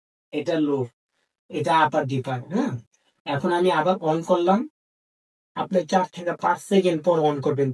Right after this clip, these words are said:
চার থেকে পাঁচ সেকেন্ড পর। একটা টিপ দিলে অফ হয়ে যাবে। এই যে আমি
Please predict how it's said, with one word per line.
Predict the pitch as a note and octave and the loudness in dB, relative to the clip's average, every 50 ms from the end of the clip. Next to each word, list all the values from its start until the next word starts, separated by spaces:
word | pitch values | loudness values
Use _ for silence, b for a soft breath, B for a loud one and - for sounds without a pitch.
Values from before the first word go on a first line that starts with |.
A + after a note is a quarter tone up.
| - | 0
চার | F3 E3+ E3 E3 - | 2 2 2 2 -2
থেকে | F3 D#3+ E3 E3 - - | -2 -2 -2 -2 0 2
পাঁচ | - E3 - - - | 0 0 0 -2 -2
সেকেন্ড | F3 D#3 D3+ D3 C3+ B2+ - | 0 2 2 2 2 0 -4
পর। | C#3 C3 B2 - - - - | -8 -8 -8 -8 -6 -6 -6
একটা | - - G3 F#3 | -2 0 0 2
টিপ | E3+ G#3 G3 - | 4 4 4 4
দিলে | G#3 G#3 G3+ E3 D3+ | 4 6 6 6 4
অফ | D3+ - | 4 2
হয়ে | D3 C3+ B2+ B2 | 2 2 2 0
যাবে। | B2+ A#2+ B2 A#2 - - - _ _ _ _ _ _ _ - | -2 -2 -4 -6 -8 -12 -20 _ _ _ _ _ _ _ -6
এই | C#3 C#3 | -2 0
যে | D#3+ D#3+ | 0 2
আমি | D#3+ | 2